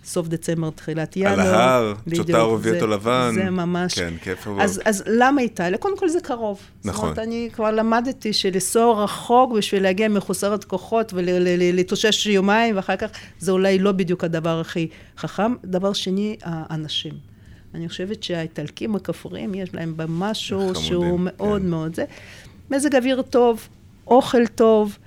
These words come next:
Speaker 2: יין טוב.
Speaker 1: זה, זה, כן, זה
Speaker 2: מסכים.
Speaker 1: כמו, כמו אמילי אין פריס, כזה מרין אין איטלי, משהו כזה. <laughs>
Speaker 2: אוקיי, ואחרון חביב, אולי יש לזה השפעה, אז תחשבי לפני שאת עונה.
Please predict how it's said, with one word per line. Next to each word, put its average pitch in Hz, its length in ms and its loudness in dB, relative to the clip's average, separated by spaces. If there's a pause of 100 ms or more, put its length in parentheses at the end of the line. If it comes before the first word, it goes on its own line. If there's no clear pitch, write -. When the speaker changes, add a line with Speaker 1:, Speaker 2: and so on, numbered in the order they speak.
(180)
Speaker 2:
יין 85 260 -2
טוב. 156 140 -6
Speaker 1:
זה, 196 200 6 (560)
זה, 208 320 0
כן, 415 180 -4
זה - 80 0
Speaker 2:
מסכים. 311 160 4
Speaker 1:
כמו, 330 160 4
כמו 311 180 6 (100)
אמילי 320 220 6
אין 277 100 4
פריס, 226 400 2
כזה 190 220 0
מרין 196 320 4
אין 190 140 2
איטלי, 175 340 0
משהו 151 300 -2
כזה. 151 240 -4 (240)
<laughs> 175 140 0
Speaker 2:
אוקיי, 101 360 0
ואחרון 107 400 -2
חביב, 101 460 -4 (920)
אולי 98 260 0
יש 117 260 0
לזה 110 180 -2
השפעה, 90 320 -2
אז 78 100 -6
תחשבי 82 320 -6
לפני 80 280 -6
שאת - 120 -12
עונה. 76 220 -6